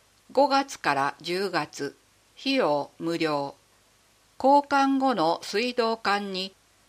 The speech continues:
空気や砂が入り込んでしまっている場合は、浄水器等がついていない蛇口から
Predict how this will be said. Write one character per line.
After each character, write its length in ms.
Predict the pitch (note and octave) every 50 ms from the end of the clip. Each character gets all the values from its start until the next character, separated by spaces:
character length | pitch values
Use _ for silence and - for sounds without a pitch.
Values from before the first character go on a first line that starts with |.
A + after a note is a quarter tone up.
| _ _ _
空 260 | - D4 D4+ C#4+ C4+ C4+
気 220 | - - E3 D#3
や 240 | D3+ D3 D3 C#3+ - -
砂 360 | - - - G#3 A3+ A#3+ B3
が 240 | A#3 A3+ A3+ G#3+ - -
入 300 | - - G#3 A#3+ C4 B3+
り 120 | C4+ C4+
込 220 | C4+ - C4 C#4 C4+
ん 60 | B3
で 120 | F3+ F3
し 140 | - - F#3+
ま 120 | F#3 F3+
っ 60 | E3 -
て 240 | _ - F3+ F3+
い 80 | F3 F3
る 100 | F3+ E3+
場 240 | D3 D#3 D#3 D#3 D#3
合 160 | D3+ D3+ D3
は、 220 | D3 C#3 C#3+ - - - - - - _ - F3
浄 280 | - A3+ C4 C#4 D4
水 300 | C#4+ - D4 D4 D4 C#4+
器 160 | - - F#3+
等 320 | - - G#3+ A3 G#3 F#3+ D#3+
が 240 | D3 D3 D3 C#3+ -
つ 160 | - - C4+ C#4
い 100 | C#4 C4+
て 200 | - F#3+ F#3 F3+
い 80 | E3+
な 180 | D#3+ D3 D3 D3+
い 120 | D3 D3 -
蛇 160 | D#3+ D3 D#3
口 280 | - G#3 - - -
か 160 | - F3+ E3 E3
ら 240 | D#3+ D3+ C#3 -